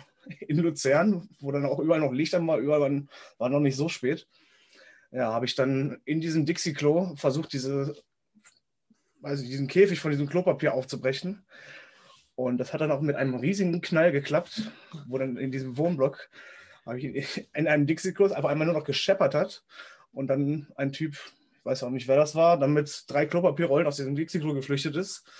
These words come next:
nachdem dann auch tatsächlich Lichter angingen nochmal, weil die Leute das natürlich gehört haben, weil das schon gut gescheppert hat da.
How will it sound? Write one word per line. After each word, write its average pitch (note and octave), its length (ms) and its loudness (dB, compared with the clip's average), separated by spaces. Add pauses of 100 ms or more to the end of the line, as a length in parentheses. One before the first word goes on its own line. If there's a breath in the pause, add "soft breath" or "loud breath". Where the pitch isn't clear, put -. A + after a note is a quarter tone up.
(420 loud breath)
nachdem C#3+ 280 0
dann D#3 120 4
auch D3+ 140 8
tatsächlich D#3+ 360 2
Lichter D#3 320 4
angingen C3+ 340 2
nochmal, C#3 380 4
weil C3 120 6
die C3+ 60 -4
Leute C#3+ 220 0
das C3 120 -4
natürlich C3+ 240 -8
gehört D3 260 2
haben, A#2 120 -2
weil A#2 80 -6
das A#2+ 100 -10
schon - 180 -4
gut D3 140 -2
gescheppert D3+ 380 2
hat A2+ 140 -4
da. C#3+ 160 -2